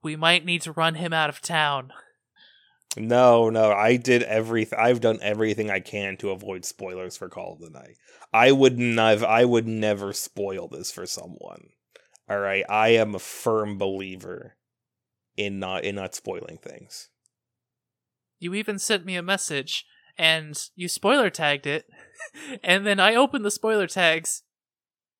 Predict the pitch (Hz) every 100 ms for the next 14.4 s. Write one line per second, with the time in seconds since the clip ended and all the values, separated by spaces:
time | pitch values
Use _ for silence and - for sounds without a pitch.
0 | - 196 202 202 220 - - 269 262 -
1 | - 247 226 - - 277 - 285 254 220
2 | - 185 196 214 - - 151 151 170 247
3 | _ - - _ _ - - - 190 202
4 | 202 247 220 208 240 208 190 180 170 185
5 | 175 143 170 - - - _ _ _ _
6 | _ _ _ _ _ _ _ _ _ 139
7 | 147 135 - 170 175 - 139 123 113 117
8 | 127 110 110 - - 117 110 95 - -
9 | 101 - - - - - 190 170 165 180
10 | 165 156 180 - - - - 123 143 131
11 | 143 147 131 127 131 131 131 120 120 113
12 | - 120 104 107 101 117 107 107 104 104
13 | 98 95 - 107 101 98 95 101 98 90
14 | 92 92 95 -